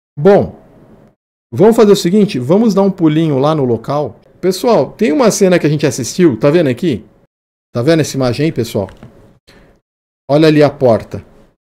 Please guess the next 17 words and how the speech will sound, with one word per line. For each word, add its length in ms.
We 440
are, 260
aparece 440
lá 140
no 80
fundo. 280
Dá 140
pra 140
mo-, 240
mover 240
isso 160
mais 160
pra 160
cá? 180
Deixa 220
eu 60
ver. 200